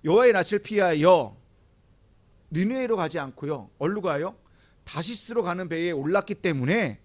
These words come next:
일어난 결과예요. 그 결과로 물고기 뱃속에서 삼 일 동안 있게 되었습니다.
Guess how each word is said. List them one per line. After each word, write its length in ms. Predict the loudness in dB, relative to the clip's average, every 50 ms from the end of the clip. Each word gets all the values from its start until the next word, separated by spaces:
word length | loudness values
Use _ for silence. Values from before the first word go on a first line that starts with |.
| _ _
일어난 360 | -6 -4 -4 -2 -4 -6 -8 -10
결과예요. 640 | _ -4 -4 -4 -4 -2 -2 -2 -2 -2 -10 -20 -20 _ -20 -20 _ _ _ _ _ _ _ _ _ _ _ _ _ _ _ _ _ _ _ _ _ _ _ _ _ _
그 140 | -4 -4 0
결과로 420 | 2 4 2 4 4 2 2 2 2
물고기 340 | 0 -2 0 0 0 2 2
뱃속에서 720 | -2 -2 -4 -6 -6 -6 -6 -4 -2 -2 -2 -2 -4 -8 _ _ _ _ _ _
삼 380 | _ -16 -16 -10 -8 -6 -4 -2
일 260 | -2 -2 -4 -8 _
동안 320 | -6 -4 -2 -2 -2 -4
있게 220 | -4 -6 -2 -2 2
되었습니다. 560 | 2 2 0 -2 -6 -14 -20 -20 -20 _ _